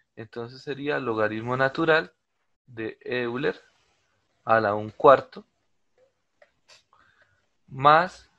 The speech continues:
el logaritmo natural de D sobre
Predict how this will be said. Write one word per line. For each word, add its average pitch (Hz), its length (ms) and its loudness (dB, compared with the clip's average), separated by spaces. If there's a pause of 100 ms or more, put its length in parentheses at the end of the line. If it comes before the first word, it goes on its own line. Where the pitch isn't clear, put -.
(180)
el 117 280 -10
logaritmo 139 520 -2
natural 156 580 0 (580)
de 117 220 -4
D 113 220 -6
sobre 147 540 -2